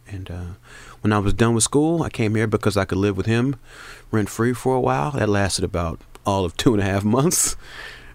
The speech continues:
And, um, yeah, I wanted to, uh, try music while I was out here, too, when I was out here doing stupid day jobs. Uh, my first day job was I was in AmeriCorps Vista, volunteer in service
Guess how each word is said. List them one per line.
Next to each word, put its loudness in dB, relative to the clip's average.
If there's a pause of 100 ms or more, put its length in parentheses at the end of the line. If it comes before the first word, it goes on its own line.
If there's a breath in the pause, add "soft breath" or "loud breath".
(160)
And, 2
um, 2 (1200)
yeah, 2
I -4
wanted 2
to, -2
uh, -2
try 0
music -2
while -2
I -2
was -4
out -2
here, -2
too, -4
when 0
I 0
was -2
out 0
here 0
doing -4
stupid -6
day -4
jobs. -6 (640 loud breath)
Uh, 0
my -2
first 0
day 4
job 2
was 0
I 2
was 0
in 0
AmeriCorps -2
Vista, -4 (500 loud breath)
volunteer 0
in -2
service 0